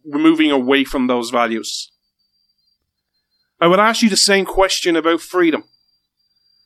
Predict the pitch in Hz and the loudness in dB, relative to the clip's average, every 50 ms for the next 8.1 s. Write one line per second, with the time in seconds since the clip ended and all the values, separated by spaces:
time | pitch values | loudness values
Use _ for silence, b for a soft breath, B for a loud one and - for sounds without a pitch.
0 | _ _ _ _ _ - 160 175 175 180 196 202 202 - 190 175 - - 214 214 | _ _ _ _ _ -2 0 2 2 4 2 2 2 0 -4 -4 -2 -2 0 0
1 | - - - - 175 160 143 131 143 147 147 156 160 165 156 156 151 156 151 147 | 0 -2 -2 0 0 0 2 2 -2 0 2 2 4 4 4 4 4 2 2 2
2 | 143 139 139 - 131 127 120 113 107 _ _ _ _ _ _ _ _ _ _ _ | 2 0 0 -2 -2 -4 -4 -4 -6 _ _ _ _ _ _ _ _ _ _ _
3 | _ _ _ _ _ _ _ _ _ - 156 156 - 185 180 180 180 185 196 196 | _ _ _ _ _ _ _ _ _ -4 -4 -2 0 0 0 2 2 2 2 0
4 | - _ - 147 165 180 190 190 185 180 175 - - 156 156 156 175 180 180 160 | -2 _ -4 -2 0 0 2 0 0 0 2 0 2 2 2 2 2 2 2 0
5 | - - - - 165 165 170 175 190 196 196 180 _ _ _ _ _ _ _ b | -2 -6 -6 -2 0 2 2 2 0 -2 -4 -6 _ _ _ _ _ _ _ b
6 | b b b b b b - - 160 147 156 165 170 175 170 - - - 190 196 | b b b b b b -2 0 2 4 4 4 4 4 2 -2 -4 -2 0 2
7 | 196 190 185 165 190 196 180 175 180 180 175 160 151 165 160 175 180 202 202 180 | 2 2 2 0 0 0 2 2 2 4 4 2 2 0 0 -2 -4 -4 -6 -8
8 | - | -14